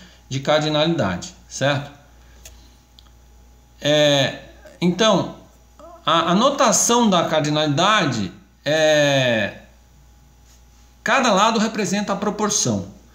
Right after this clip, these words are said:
Então, por exemplo, cada livro do lado, que tá do lado oposto está associado a no máximo uma estante.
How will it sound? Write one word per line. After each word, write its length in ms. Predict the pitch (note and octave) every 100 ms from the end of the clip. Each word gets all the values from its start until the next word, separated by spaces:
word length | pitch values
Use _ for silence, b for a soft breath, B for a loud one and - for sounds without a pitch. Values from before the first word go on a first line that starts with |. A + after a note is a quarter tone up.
| b b b b
Então, 140 | - D#3
por 120 | G3+
exemplo, 300 | C3+ A#2+ A2
cada 320 | G3+ C4 B3+
livro 520 | F3 E3+ G3+ G#3+ C4 - - _ _ _ _ _ -
do 120 | C3
lado, 480 | C3 C3 B2 A#2 -
que 100 | -
tá 180 | C3+ B2+
do 100 | B2
lado 220 | B2 B2
oposto 440 | - F3 F#3+ - D3
está 220 | C#3 F3+
associado 560 | F3+ F#3 - E3+ F#3 F#3+
a 40 |
no 80 | F#3
máximo 420 | F3 G#3 - G3+
uma 120 | A3
estante. 680 | A3 - D3 G#2 - - -